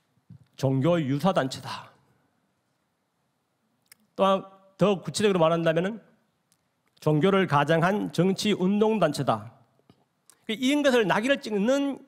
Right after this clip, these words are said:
법규가 뭐였느냐 하면은 천구백십오 년에 나온 포교 규칙이라는 것에 의해서 신도라든가 불교라든가 기독교 이외의 모든 종교,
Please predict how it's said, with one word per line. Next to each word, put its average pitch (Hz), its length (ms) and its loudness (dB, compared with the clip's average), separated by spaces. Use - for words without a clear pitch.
법규가 240 380 0
뭐였느냐 170 380 2
하면은 175 420 0
천구백십오 143 1300 -2
년에 127 400 0
나온 120 460 -8
포교 175 580 0
규칙이라는 139 640 -4
것에 117 180 -4
의해서 113 580 -4
신도라든가 127 720 2
불교라든가 123 580 0
기독교 147 440 -4
이외의 202 680 0
모든 196 720 0
종교, 139 480 0